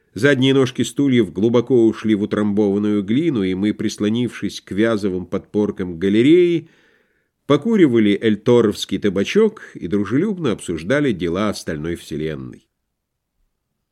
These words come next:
Передать словами чарующую прелесть вечера в прерии — безнадежная затея.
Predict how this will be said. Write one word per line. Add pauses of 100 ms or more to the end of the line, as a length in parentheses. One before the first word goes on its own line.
(1000)
Передать
словами
чарующую
прелесть
вечера
в
прерии —
безнадежная
затея.